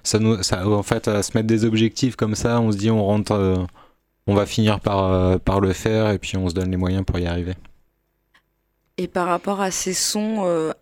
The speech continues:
Speaker 2: à venir, qu'est-ce que tu pourrais donner comme référence ou comme indication, en fait, à des, à,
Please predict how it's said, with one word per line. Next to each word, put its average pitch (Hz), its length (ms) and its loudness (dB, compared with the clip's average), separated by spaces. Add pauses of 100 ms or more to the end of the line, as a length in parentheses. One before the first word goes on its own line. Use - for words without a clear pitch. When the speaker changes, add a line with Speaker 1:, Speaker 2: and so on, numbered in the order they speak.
Speaker 2:
à 165 180 0
venir, 175 600 -4
qu'est-ce - 180 -6
que - 80 -4
tu 214 160 -12
pourrais 196 240 -2
donner 214 480 0
comme 196 340 -4
référence 220 640 -2
ou 220 80 -8
comme 208 220 -2
indication, 214 840 0
en 220 60 -2
fait, 202 260 -6
à 190 100 -2
des, 175 520 -2 (480)
à, - 320 -2